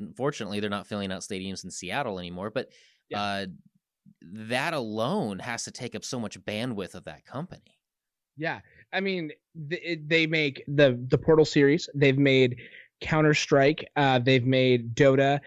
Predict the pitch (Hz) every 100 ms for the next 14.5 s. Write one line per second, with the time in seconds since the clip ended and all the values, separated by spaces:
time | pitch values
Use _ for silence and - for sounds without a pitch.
0 | - - 170 226 277 202 - 196 156 131
1 | 123 143 147 139 131 123 123 - 131 123
2 | - 110 117 120 120 117 104 107 120 160
3 | - - - - 135 127 131 147 175 180
4 | - _ _ 160 185 185 196 349 381 -
5 | 190 180 165 - - - 139 190 185 254
6 | 311 240 160 214 190 131 120 107 104 123
7 | 127 101 - 143 147 147 143 135 123 127
8 | 120 131 127 120 120 127 131 127 123 120
9 | 123 120 120 120 - - - 127 123 117
10 | 120 131 135 156 147 147 139 131 127 123
11 | 123 123 117 117 127 123 120 - - 147
12 | 135 139 131 135 131 127 123 117 123 -
13 | - 185 175 160 160 156 139 110 120 127
14 | 147 - 147 127 131